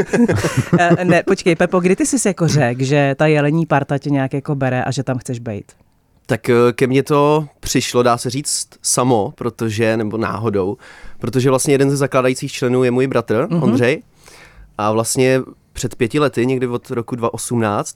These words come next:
Speaker 2: takže v polovině toho našeho, té naší kariéry, tak, eh, odešel vlastně ten bejvalej akordeonista Janek. A když tam po něm zbylo volný místo, tak, eh, mi právě brácha řekl, jestli nechci převzít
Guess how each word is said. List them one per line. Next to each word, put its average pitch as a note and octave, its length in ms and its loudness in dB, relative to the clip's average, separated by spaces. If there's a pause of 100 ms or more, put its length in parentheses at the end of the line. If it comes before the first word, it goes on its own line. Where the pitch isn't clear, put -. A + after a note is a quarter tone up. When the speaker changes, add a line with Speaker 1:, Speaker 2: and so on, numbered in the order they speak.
(140)
Speaker 2:
takže A2 180 -12
v - 80 -18
polovině A#2+ 720 0
toho A#2 180 -10
našeho, A2+ 500 -6 (280)
té A#2 60 -8
naší A#2 280 -4
kariéry, A#2 540 2 (420)
tak, A#2+ 240 0
eh, B2 60 4 (440)
odešel C#3 380 2
vlastně B2+ 280 -2
ten C3+ 180 -2
bejvalej A2 560 0
akordeonista A2+ 840 -2 (100)
Janek. A2+ 360 -4 (640)
A G2+ 360 -2 (340)
když A2 260 -8
tam A2+ 160 -2
po B2 80 -6
něm A#2+ 120 0
zbylo A#2 220 0
volný A#2+ 280 2
místo, A#2 380 -2
tak, A#2 280 -4
eh, A#2 40 2 (240)
mi A2 160 -2
právě G2+ 340 -2
brácha F#2+ 360 -4
řekl, G#2+ 300 -8
jestli G2+ 420 -4
nechci G#2 440 -6 (440)
převzít B2 500 -2